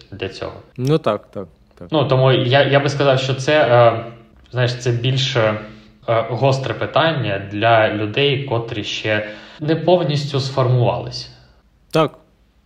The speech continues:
Speaker 1: Ну, ко-, коли
Speaker 2: Так.
Speaker 1: у тебе не вибудовані кругозори чітко, коли ти ще не зовсім розумієш, що,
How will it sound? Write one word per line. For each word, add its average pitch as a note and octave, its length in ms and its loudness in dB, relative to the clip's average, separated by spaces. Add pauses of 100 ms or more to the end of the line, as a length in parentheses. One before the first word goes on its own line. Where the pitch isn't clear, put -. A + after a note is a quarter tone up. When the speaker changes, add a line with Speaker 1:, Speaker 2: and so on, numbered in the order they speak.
(160)
Speaker 1:
Ну, E3 120 -4
ко-, C3+ 220 -2
коли D#3+ 180 2
Speaker 2:
Так. E3+ 100 2
Speaker 1:
у D3+ 40 -2
тебе D3 260 0
не C#3 180 2
вибудовані B2 1000 0
кругозори C3+ 840 0
чітко, C3 460 -6
коли A#2+ 320 2
ти B2 240 0
ще C#3 300 -2
не B2 160 0
зовсім C3+ 400 -2
розумієш, A#2+ 720 -2
що, A#2 560 0